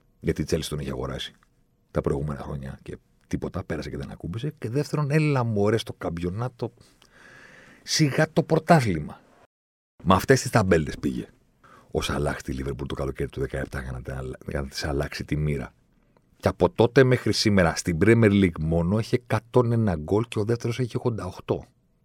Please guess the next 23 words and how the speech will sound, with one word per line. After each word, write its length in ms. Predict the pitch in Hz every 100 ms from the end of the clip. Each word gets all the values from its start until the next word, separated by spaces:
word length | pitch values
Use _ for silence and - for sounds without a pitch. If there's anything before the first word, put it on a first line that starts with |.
| _ _
Ποιος 280 | - 151 131
είναι 160 | 131 98
ο 80 | 82
καλύτερος; 720 | 71 67 - - - - - _ _ _ _ _ _ _
Στο 220 | - -
καλύτερο 540 | - 104 92 82 - 65
πρωτάθλημα 420 | 67 - - -
του 80 | -
κόσμου. 240 | - _ _ _ _ _ _ _ _ _ - -
Θέλετε 240 | - 82
να 80 | 92
προσθέσουμε 360 | - 82 82 87
και 80 |
τις 140 | - -
assist; 320 | - 82 - _ _ _ _ _ _ _ _ _ - - - - - - - -
Κάτι 200 | - 80
είπαμε 180 | 73 73
νωρίτερα, 400 | 73 85 - 65
είναι 140 | 71
εγωιστής. 400 | 67 67 - 62
Ναι, 100 | 69
εντάξει, 380 | 71 73 - -
οκ, 120 | 67